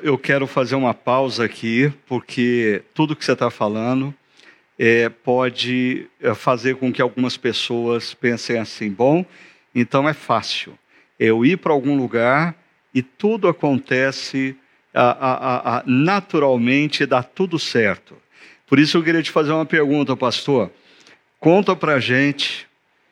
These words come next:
é, nessa sua trajetória de dezenove anos, ah, quais foram os momentos mais difíceis, momentos em que você foi tentado no coração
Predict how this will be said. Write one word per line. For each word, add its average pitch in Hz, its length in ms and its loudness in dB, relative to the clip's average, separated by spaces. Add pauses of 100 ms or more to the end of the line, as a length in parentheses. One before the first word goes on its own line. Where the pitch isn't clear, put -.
(160)
é, 131 440 4 (260)
nessa 170 540 2
sua 147 320 0
trajetória 131 960 -2
de 110 120 -12
dezenove 117 720 -2
anos, 120 680 -4 (920)
ah, 135 400 2 (800)
quais 220 580 2
foram 165 540 2
os 139 160 -4
momentos 135 1000 -2 (480)
mais 170 600 4
difíceis, 131 1040 -8 (540)
momentos 156 960 2
em 160 180 0
que 160 220 -2
você 151 840 -2
foi 151 220 0
tentado 170 960 0
no 151 160 0
coração 131 800 -2